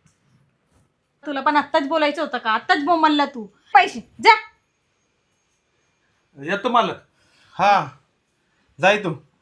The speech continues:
Speaker 1: येतो मालक.
Speaker 3: तुला माहिती का तो कोण आहे?
Speaker 1: दूधवाला आहे, माहिती ना.
Speaker 3: दूधवाला नाही तो, माझा चांगला मित्र आहे, माहिती का तुला?
Speaker 1: मित्र?
Speaker 3: हा.
Speaker 1: अहो.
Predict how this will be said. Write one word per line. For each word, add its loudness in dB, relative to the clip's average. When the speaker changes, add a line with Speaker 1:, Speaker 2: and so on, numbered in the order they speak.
Speaker 1:
येतो -20
मालक. -14
Speaker 3:
तुला 4
माहिती 4
का 4
तो 2
कोण 4
आहे? -2
Speaker 1:
दूधवाला 6
आहे, 6
माहिती -4
ना. -8
Speaker 3:
दूधवाला 6
नाही 6
तो, 0
माझा 6
चांगला 4
मित्र 0
आहे, 6
माहिती 4
का 6
तुला? 4
Speaker 1:
मित्र? -4
Speaker 3:
हा. 6
Speaker 1:
अहो. -18